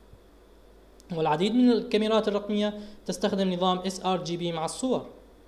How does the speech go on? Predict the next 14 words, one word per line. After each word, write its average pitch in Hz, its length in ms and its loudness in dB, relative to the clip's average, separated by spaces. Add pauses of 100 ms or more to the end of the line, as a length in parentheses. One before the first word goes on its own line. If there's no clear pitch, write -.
(420)
وهي 226 260 8
ليست 254 280 6
بالضرورة 220 440 6
مناسبة 208 440 2
للعمل، 208 420 2 (140)
لأن 185 260 -2
المصورين 220 840 2 (500)
يحبون 185 560 2 (640)
الحصول 208 500 2
على 185 180 4
أكبر 233 340 2
كمية 208 400 2
من 202 180 4
الألوان، 196 480 2